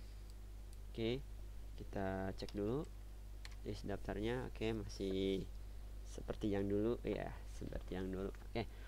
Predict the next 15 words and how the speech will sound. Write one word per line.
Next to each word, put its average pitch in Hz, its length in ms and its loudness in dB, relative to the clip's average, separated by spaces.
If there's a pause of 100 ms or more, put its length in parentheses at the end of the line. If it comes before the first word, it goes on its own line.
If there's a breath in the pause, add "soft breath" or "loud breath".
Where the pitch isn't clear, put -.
(160 loud breath)
untuk 135 480 8
perintah 139 240 8
pertama, 139 640 4 (640)
eh, 104 720 4
di 101 320 6
display 101 320 4
command 101 400 4
ini 127 240 4
kita 120 320 4
menggunakan 107 720 4
echo. 107 560 4 (800)
Echo, - 400 0 (400 loud breath)
echo 110 400 4
ini 120 480 4
digunakan 104 640 4